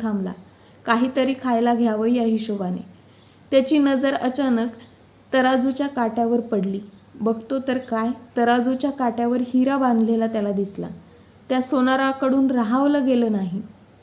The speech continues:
आणि त्याने पटकन विचारलं, "हा दगड कितीमध्ये दिला?"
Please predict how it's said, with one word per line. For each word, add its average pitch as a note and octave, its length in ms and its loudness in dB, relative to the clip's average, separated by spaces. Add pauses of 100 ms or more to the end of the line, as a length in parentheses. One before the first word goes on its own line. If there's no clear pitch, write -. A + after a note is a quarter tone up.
(120)
आणि A#3 220 2
त्याने A#3 260 -2
पटकन C4 500 0
विचारलं, G3+ 500 -2 (400)
"हा B3 100 2
दगड B3+ 340 2 (100)
कितीमध्ये B3+ 540 2
दिला?" F#3+ 240 -2